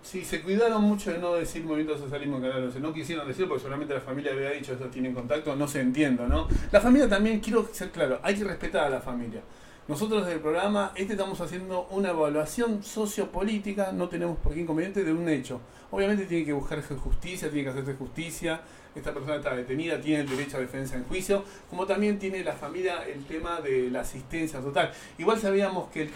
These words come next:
agente consular, el señor Díaz, había hecho todas las gestiones para que puedan estar asistidos acá, y de hecho la familia el día de ayer decía que contaba constantemente con el asesoramiento de ellos,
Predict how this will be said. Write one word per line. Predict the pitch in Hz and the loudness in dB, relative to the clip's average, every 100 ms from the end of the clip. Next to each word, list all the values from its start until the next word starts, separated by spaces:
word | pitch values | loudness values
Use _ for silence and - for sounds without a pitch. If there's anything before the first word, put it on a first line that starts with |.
| - | -6
agente | 151 143 180 185 160 | -2 -2 -2 -6 -4
consular, | 143 139 151 175 170 | -4 -6 -4 -4 -4
el | |
señor | 147 151 165 160 | -6 -2 -2 -2
Díaz, | 180 190 185 - | 2 4 4 0
había | 143 143 170 165 | -2 -2 -2 0
hecho | 156 156 151 | 0 -4 -8
todas | - 160 160 151 139 | -4 -2 2 2 0
las | 131 - | -4 -6
gestiones | 131 - 160 175 | -12 -6 -6 -6
para | 170 139 131 | -6 -4 -4
que | 123 | -4
puedan | 123 147 151 151 | -6 -2 -2 -2
estar | 131 143 | -4 -4
asistidos | 143 139 139 151 147 | -4 -6 -6 -2 -2
acá, | 156 180 180 - - | 0 -4 -4 -16 -14
y | 160 | -8
de | 170 | -2
hecho | 190 196 | 0 0
la | 180 | -2
familia | 139 156 170 180 | -2 -6 -6 -8
el | 165 | -8
día | 175 165 | -4 -2
de | 151 | -2
ayer | 196 196 | 0 -2
decía | 160 - 160 156 | -2 -6 -4 -4
que | 139 | -4
contaba | 131 139 151 151 | -6 -4 -2 -2
constantemente | 135 139 139 139 147 156 160 | -6 -8 -6 -4 -4 -4 -6
con | 135 | -6
el | 127 | -8
asesoramiento | 127 131 135 143 135 | -10 -10 -8 -6 -4
de | 139 143 | -4 -4
ellos, | 147 156 | -4 -6